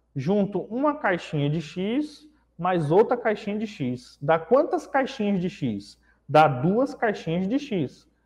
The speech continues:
A gente escreve isso como dois x, tá bom? Como eu coloquei na tela. Junto a esses, essas caixinhas, né, esses dois x, essas duas caixinhas de X, tem que juntar, ou seja, tem que somar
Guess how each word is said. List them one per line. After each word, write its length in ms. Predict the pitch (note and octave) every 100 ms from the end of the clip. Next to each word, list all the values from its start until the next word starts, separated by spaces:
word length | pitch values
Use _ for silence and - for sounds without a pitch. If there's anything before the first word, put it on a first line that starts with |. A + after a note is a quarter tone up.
| _ -
A 80 |
gente 180 | C3+ E3
escreve 380 | - - D#3+ D#3+
isso 280 | E3 F#3 G#3
como 320 | - F3+ F#3
dois 360 | C#3+ D3 F3+ B3
x, 640 | D#4 A3 D3+ - - - _
tá 120 | - A#2
bom? 240 | D#3+ A3+
Como 220 | - C#3+
eu 40 | C#3+
coloquei 400 | E3+ F3 E3 D3+
na 120 | B3
tela. 360 | A3+ A2+ F#2+ - _ _ _ _ _ _ -
Junto 560 | C3+ E3 A#3+ F3+ C#3 C3
a 160 | C#3+ F#3
esses, 500 | G#3+ - A#3 - -
essas 340 | - F#3+ A3 -
caixinhas, 560 | G#3+ F#3+ - F#3+ C4
né, 180 | F3+ F#3+
esses 260 | G#3+ G3 D3
dois 260 | D3+ G3
x, 520 | F#3+ F#3+ A#3 C4+ - - -
essas 300 | B2 - D3
duas 240 | D3+ B3
caixinhas 420 | - G3 - D#3 D3
de 80 |
X, 540 | B2+ - B3 A3+ - _ _ _ _ _ _ -
tem 160 | F3
que 160 | F3 F#3+
juntar, 1120 | D#3+ B3 F4+ - E3 F#3+ - - - - -
ou 180 | F#3 E3+
seja, 420 | - D3+ C#3+ D#3+
tem 200 | D#3+ D3
que 80 | D3
somar 560 | - B3 A3 F3+ B3+